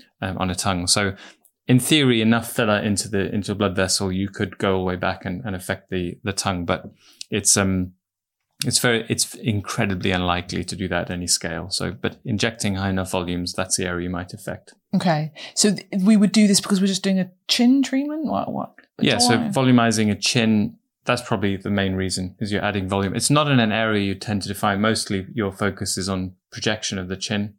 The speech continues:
Speaker 1: or
Speaker 2: Right.
Speaker 1: restoration, but you do inject over here to replace the fat pad. So if you're injecting deep, then it's a bit more likely. It's quite a small vessel, I think. So I don't think it's that likely that you'll get into it, but that's the area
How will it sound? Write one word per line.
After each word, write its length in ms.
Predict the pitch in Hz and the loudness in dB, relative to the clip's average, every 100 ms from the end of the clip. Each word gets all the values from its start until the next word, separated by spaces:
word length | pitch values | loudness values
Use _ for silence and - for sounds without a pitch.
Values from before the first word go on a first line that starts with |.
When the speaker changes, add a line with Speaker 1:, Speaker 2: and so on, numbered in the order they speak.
| - | -2
Speaker 1:
or 100 | - | 0
Speaker 2:
Right. 100 | 95 | 2
Speaker 1:
restoration, 600 | 98 - 101 95 95 104 | 0 0 0 -2 -2 -4
but 220 | 113 - | -4 0
you 80 | 131 | 2
do 160 | 143 | 4
inject 380 | 127 107 113 - | 4 2 -2 -2
over 100 | 104 | -2
here 160 | 101 101 | -2 -2
to 180 | - 104 | -4 -6
replace 360 | - 101 95 | -2 -2 -2
the 80 | - | -4
fat 260 | - 107 - | -4 -4 -2
pad. 260 | 110 104 - - - - | -4 -4 -8 -20 -20 -8
So 180 | - 113 | 0 2
if 200 | 90 113 | 2 2
you're 120 | 117 | 4
injecting 420 | 110 107 101 101 98 | 4 2 0 -2 0
deep, 300 | 107 98 - | 0 0 -6
then 140 | 95 | -6
it's 100 | 92 | -4
a 140 | 104 - | -6 -6
bit 160 | - 95 | -2 -2
more 160 | 95 92 | 0 0
likely. 320 | 92 92 87 | 0 -2 -6
It's 180 | - - | -4 -4
quite 240 | - 147 | -2 2
a 60 | 123 | 2
small 320 | - 120 113 | 4 4 4
vessel, 340 | 110 - 104 | 2 0 0
I 80 | 92 | -2
think. 320 | 92 87 87 - | -4 -6 -8 -8
So 300 | - 98 95 | -6 0 0
I 60 | 101 | 0
don't 180 | 107 | -2
think 100 | 104 | -2
it's 140 | 98 - | -4 -2
that 240 | 110 95 | -2 -2
likely 340 | 104 95 - 95 | 0 -2 -2 -6
that 120 | 85 | -4
you'll 100 | 95 | -4
get 160 | 95 | -2
into 260 | 92 90 90 | -2 -2 -6
it, 80 | 85 | -8
but 140 | 95 | -4
that's 200 | 104 - | -2 -2
the 140 | 110 98 | 0 0
area 360 | 95 92 90 | 0 -2 -6